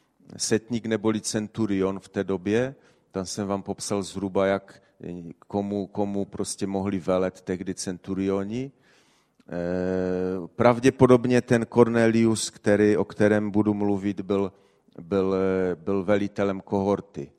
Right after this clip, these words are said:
což znamená nějakých pěti set mužů. A,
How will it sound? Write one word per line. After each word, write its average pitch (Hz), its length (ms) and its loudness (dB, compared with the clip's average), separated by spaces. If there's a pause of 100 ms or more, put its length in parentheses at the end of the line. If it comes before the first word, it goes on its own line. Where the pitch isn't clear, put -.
což 82 220 -14
znamená 90 380 -8
nějakých 90 380 -10
pěti 90 300 -10
set 90 260 -6
mužů. 87 460 -8 (880)
A, 82 360 0